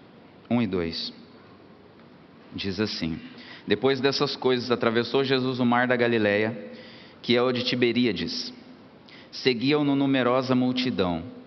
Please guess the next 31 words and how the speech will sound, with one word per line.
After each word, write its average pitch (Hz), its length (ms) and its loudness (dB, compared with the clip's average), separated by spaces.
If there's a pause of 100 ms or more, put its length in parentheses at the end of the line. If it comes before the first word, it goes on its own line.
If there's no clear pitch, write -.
(120)
porque 113 240 -2
tinha 113 300 0
visto 110 580 -6 (1300)
os 101 120 -4
sinais - 840 -6 (1000)
que 107 220 2
ele, 113 200 4 (120)
que - 200 -2
ele 110 160 4
fazia 117 680 0
na 113 240 0
cura 123 380 0
de 113 120 -2
enfermos. 90 640 -2 (760)
Jesus 156 420 0
estava 165 380 0
ali 151 160 2
naquela 143 320 2
região, 139 520 0 (680)
e 139 200 2
a 147 60 2
Bíblia 165 300 0
acaba 170 300 2
de 139 120 -2
dizer 131 380 0
que 165 160 -2
ele 160 220 2
tinha 180 220 0
feito 190 260 0
alguns 156 320 0
milagres 131 680 0